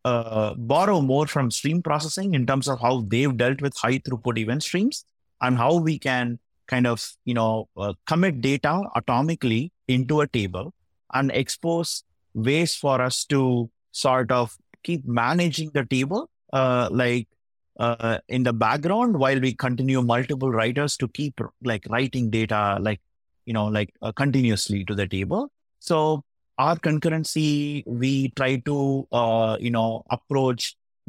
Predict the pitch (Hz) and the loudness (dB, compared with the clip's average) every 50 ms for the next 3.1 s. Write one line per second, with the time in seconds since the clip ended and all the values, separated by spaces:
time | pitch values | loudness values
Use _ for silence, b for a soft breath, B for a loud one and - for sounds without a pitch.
0 | 120 113 135 160 - - 170 170 165 160 - - 156 143 135 147 139 143 139 143 | -6 -2 -2 -2 -2 0 -2 -2 -2 -2 -2 0 0 0 2 2 2 0 0 0
1 | 156 139 147 143 139 123 139 139 143 139 - - 120 113 - 92 123 131 139 139 | -2 -2 0 -2 0 0 0 0 0 0 0 0 -2 -2 0 0 -2 0 0 0
2 | 139 131 - 135 127 - - 139 135 135 131 127 123 123 120 123 120 120 120 120 | -2 -2 -2 -4 -4 -4 -2 0 0 2 2 2 2 2 2 2 2 2 2 0
3 | - - | -2 -4